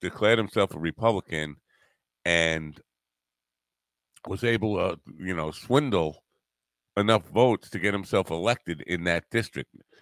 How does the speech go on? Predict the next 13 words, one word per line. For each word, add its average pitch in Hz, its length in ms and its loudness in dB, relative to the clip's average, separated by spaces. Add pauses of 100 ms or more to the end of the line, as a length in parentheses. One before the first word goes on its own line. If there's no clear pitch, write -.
(160)
Congress, 85 640 -4
uh, 71 400 -2
New 85 160 -4
York, 90 260 2 (520)
uh, 73 260 0
Congressional 80 500 -6
District 78 380 -8 (240)
three, 65 420 -6 (800)
which 73 420 -4 (160)
is 65 280 -2
where 65 260 -4
I'm 71 220 -4
running. 52 300 -6